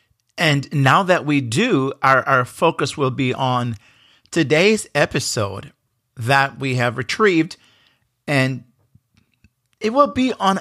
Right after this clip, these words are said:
a very, I would say,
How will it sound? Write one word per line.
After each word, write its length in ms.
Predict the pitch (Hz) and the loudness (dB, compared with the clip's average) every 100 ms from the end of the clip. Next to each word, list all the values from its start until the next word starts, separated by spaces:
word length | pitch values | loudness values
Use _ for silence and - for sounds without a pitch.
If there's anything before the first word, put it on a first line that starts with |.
| - | -4
a 60 | 165 | -8
very, 720 | 131 175 196 196 190 185 180 _ _ _ _ _ _ _ _ _ _ - | -4 -2 0 0 2 -2 -6 _ _ _ _ _ _ _ _ _ _ -8
I 100 | 156 | -6
would 140 | 151 | -2
say, 420 | 165 139 139 139 | 0 2 2 0